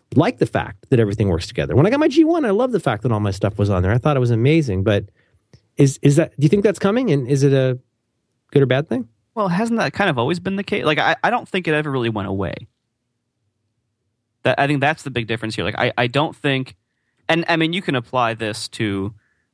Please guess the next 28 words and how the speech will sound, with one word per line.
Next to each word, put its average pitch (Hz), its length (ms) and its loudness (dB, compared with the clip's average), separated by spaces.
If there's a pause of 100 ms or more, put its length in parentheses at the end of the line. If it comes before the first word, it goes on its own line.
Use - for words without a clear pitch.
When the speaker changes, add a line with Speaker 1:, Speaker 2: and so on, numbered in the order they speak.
(120)
Speaker 2:
to 107 140 -4
general 113 560 0
life 113 380 -2
as 107 120 -10
well, 113 300 0
and, 104 140 -8
and 107 160 -8
so 123 160 -2
many, 110 280 -2
so - 160 -2
many 113 200 0
things 104 260 -4
in 98 120 -6
life 107 320 0
about 98 260 -2
how, 104 460 -2 (720)
how 110 160 0
there's, 107 260 -2
like, 104 200 -2
this, 104 260 -6
this 104 300 -4
underclass 113 800 0
of 101 260 -10
really 113 460 0 (520)
inferior 110 880 0
or, 101 520 -4 (160)
or 101 400 -4 (240)
predatory 107 720 0